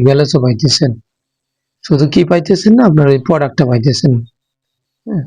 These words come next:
আর সবকিছু এটার ভিতরে আপনার চলে আসছে। আর এখানে আপনার অ্যাডভান্সের মতো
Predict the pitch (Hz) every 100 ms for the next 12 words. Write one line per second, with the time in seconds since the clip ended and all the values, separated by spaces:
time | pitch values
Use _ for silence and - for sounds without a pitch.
0 | - 151 127 180 - 180 - 143 127 135
1 | 135 175 - - _ _ _ - 147 147
2 | 180 147 123 - - _ _ - 147 135
3 | 147 143 135 139 135 123 143 135 151 131
4 | 120 113